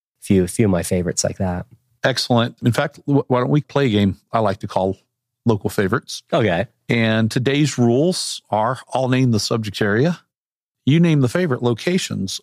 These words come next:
Speaker 2: but you're limited to, of course, Northwest Arkansas. And if you don't list one in Bentonville, <laughs> you, of course, also have to list one in Bentonville.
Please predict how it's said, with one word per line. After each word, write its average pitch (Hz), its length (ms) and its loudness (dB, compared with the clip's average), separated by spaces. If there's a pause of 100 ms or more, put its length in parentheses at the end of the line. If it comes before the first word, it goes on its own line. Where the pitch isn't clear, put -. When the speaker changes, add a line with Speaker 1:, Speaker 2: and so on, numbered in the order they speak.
(280)
Speaker 2:
but - 80 0
you're 120 160 2
limited 127 420 2
to, 117 240 2
of 101 100 0
course, 95 300 -4
Northwest 98 420 0
Arkansas. 101 640 -2 (520)
And 101 600 2
if - 240 0
you 135 60 4
don't 110 220 0
list 117 260 0
one 113 140 2
in 98 80 0
Bentonville, 104 540 2 (220)
<laughs> - 220 -4
you, 135 80 2
of 110 100 -2
course, 151 380 0
also 147 380 2
have 123 220 0
to 190 120 0
list 127 180 -2
one 123 140 0
in 113 60 -4
Bentonville. 107 500 -2